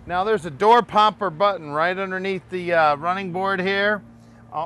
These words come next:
or you can just reach inside. Uh, the key fob actually rolls down the windows also. And check this baby out.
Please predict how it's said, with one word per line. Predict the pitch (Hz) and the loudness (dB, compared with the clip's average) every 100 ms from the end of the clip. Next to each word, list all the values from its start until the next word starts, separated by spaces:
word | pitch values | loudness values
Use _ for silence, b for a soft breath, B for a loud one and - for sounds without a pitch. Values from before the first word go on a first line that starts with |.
| - | -6
or | 190 | -6
you | 208 | -6
can | 180 175 | -8 -10
just | 185 - | -10 -10
reach | 196 208 - | -10 -10 -8
inside. | 202 190 143 202 190 165 135 120 B B - | -8 -8 -6 -2 2 2 0 -4 B B -10
Uh, | 160 160 | -8 -8
the | 151 | -10
key | 151 - 254 | -16 -14 -14
fob | 247 226 202 180 | -10 -6 -4 -4
actually | 185 190 - 180 | -6 -10 -10 -10
rolls | 147 180 196 160 | -8 -6 -6 -8
down | 185 190 190 | -8 -8 -8
the | 156 | -12
windows | 156 190 190 196 185 143 | -12 -12 -8 -8 -8 -6
also. | 156 180 - 202 202 208 - _ _ _ _ _ _ _ _ _ _ _ _ _ _ _ _ _ B B B B _ | -6 -6 -8 -8 -8 -8 -16 _ _ _ _ _ _ _ _ _ _ _ _ _ _ _ _ _ B B B B _
And | 127 | -20
check | - 190 165 | -6 -4 -4
this | 190 175 | -6 -8
baby | - 165 147 139 135 | -6 -6 -6 -6 -2
out. | 127 120 | 0 -2